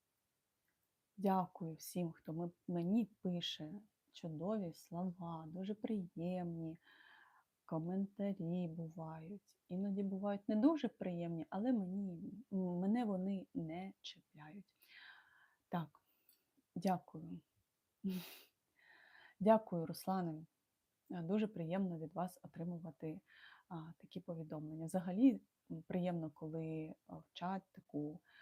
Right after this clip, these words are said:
а, більшість людей таких, які в темі, <laughs> можна так сказати, які розуміють, про що я кажу, і для,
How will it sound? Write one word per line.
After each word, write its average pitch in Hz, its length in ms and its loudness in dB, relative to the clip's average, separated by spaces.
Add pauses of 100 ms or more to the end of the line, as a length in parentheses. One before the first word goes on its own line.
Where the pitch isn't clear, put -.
(600)
а, 180 140 -12
більшість 165 600 -4
людей 165 600 -4 (120)
таких, - 600 -10 (220)
які 160 640 -8 (920)
в - 100 -20
темі, 143 300 4 (400)
<laughs> 277 340 8 (360)
можна 226 260 4
так 208 180 2
сказати, 170 500 -2
які 160 380 -2
розуміють, 160 520 -4
про - 120 -12
що - 220 -8
я 156 100 -6
кажу, 165 340 -2
і 175 80 -2
для, 156 220 -2